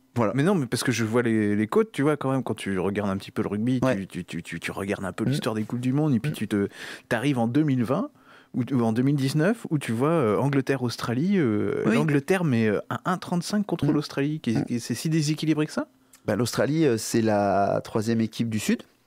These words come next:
Speaker 1: d'hémisphère Sud. Et pour moi, l'Angleterre, aujourd'hui, c'est la première équipe du, du Nord. Et, euh, et comme je te dis, moi, j'avais pris, euh,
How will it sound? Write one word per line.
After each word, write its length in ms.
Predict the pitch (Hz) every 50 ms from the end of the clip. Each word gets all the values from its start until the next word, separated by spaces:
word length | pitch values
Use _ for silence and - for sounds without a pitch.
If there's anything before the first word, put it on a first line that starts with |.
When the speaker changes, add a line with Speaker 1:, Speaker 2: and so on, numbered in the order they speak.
| _ -
Speaker 1:
d'hémisphère 360 | - - 113 107 - - 110
Sud. 220 | - - 226 311 - - - - - - - - - - _ _ _ 110
Et 40 |
pour 140 | - - 110
moi, 120 | 117 135 143
l'Angleterre, 520 | 135 117 110 110 107 104 - 147 143 127
aujourd'hui, 1200 | 120 110 101 110 113 107 104 107 113 123 139 147 151 156 151 151 151 151 151 151 151 151 151 - - - _ _ _ _ _ _ _ _ _ _
c'est 140 | - - 117
la 80 | 101
première 280 | - - - 113 117 113
équipe 280 | 110 98 - - 110 104
du, 200 | 104 - - 104
du 140 | 104 101 101
Nord. 320 | 117 135 147 - - - _ - - - - - - - - _ _ _ _
Et, 240 | - 113 110 110 110
euh, 460 | 107 101 101 107 - 98 - 98 - - - -
et 320 | - 87 107 110 110 107
comme 180 | - - 107 98
je 60 | -
te 60 | 143 147
dis, 80 | 170
moi, 100 | 160 131
j'avais 260 | 104 110 104 104 107
pris, 280 | 104 - - 143 139 135
euh, 720 | 117 107 107 110 107 104 104 104 104 104 104 104 104 104